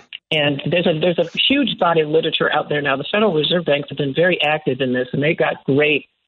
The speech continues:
great, um, researchers and academics that they work with, um, about discrimination in business capital. Um, and some of it is very recent because, of course, we were all concerned about what was gonna happen to these small minority disadvantaged firms,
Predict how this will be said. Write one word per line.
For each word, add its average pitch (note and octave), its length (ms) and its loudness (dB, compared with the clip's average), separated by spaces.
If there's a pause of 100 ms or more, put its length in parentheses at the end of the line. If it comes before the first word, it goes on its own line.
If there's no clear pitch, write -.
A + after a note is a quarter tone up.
(120)
great, D#3 420 2 (100)
um, C#3 360 0
researchers D3 540 0
and C3+ 100 2
academics C3 600 -2
that B2+ 120 -2
they C3 140 2
work F3 240 0
with, C3+ 200 0 (440)
um, D#3+ 160 0
about F#3+ 340 0
discrimination E3+ 680 0
in B2 120 -6
business C3+ 420 0
capital. - 460 -4 (600)
Um, C#3+ 320 -2 (340)
and D3+ 300 0
some A#3 140 2
of A3+ 100 2
it F#3 100 2
is E3 120 -2
very F3 180 2
recent F#3 440 0
because, F3+ 220 -2
of E3+ 100 -4
course, E3+ 180 0
we E3 100 2
were D#3 140 2
all G#3+ 340 2
concerned D#3 320 -2
about C#3+ 200 0
what C#3+ 140 -2
was D#3+ 120 -2
gonna D#3 220 0
happen D3+ 320 -2
to C#3 120 -6
these D3 140 -4 (100)
small D#3 240 2
minority D#3 520 0
disadvantaged D3+ 680 0
firms, D3+ 300 2